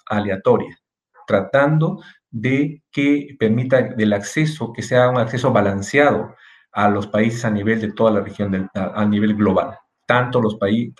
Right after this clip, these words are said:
en el mecanismo, tanto los países que pueden, eh, autofinanciar su adquisición como los ca-, países que vienen siendo, recibiendo vacunas donadas, ¿no? Esa es la,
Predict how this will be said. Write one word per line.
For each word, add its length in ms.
en 140
el 60
mecanismo, 500
tanto 240
los 120
países 460
que 240
pueden, 460
eh, 300
autofinanciar 800
su 200
adquisición 640
como 220
los 200
ca-, 180
países 400
que 100
vienen 440
siendo, 600
recibiendo 460
vacunas 420
donadas, 480
¿no? 280
Esa 160
es 60
la, 100